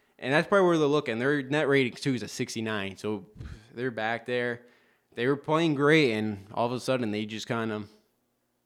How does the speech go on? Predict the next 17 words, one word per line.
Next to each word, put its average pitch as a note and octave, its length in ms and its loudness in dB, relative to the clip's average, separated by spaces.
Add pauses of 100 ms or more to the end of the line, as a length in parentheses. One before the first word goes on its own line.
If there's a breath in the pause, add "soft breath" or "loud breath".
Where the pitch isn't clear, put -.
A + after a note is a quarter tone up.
(140)
I - 60 -18
don't A2 160 -12
know, G#2+ 80 -18
they, A2+ 140 -6
they C3 240 -2
didn't D#3+ 100 0
show E3 120 4
up C#3+ 140 2
Saturday A#2 320 2
for - 80 -18
senior A#2+ 260 -2
day, G2+ 220 -2 (340)
and G2+ 340 -8
that G#2 160 -8 (380)
probably B2+ 280 2
cost G#2+ 340 -2
them. F#2+ 160 -8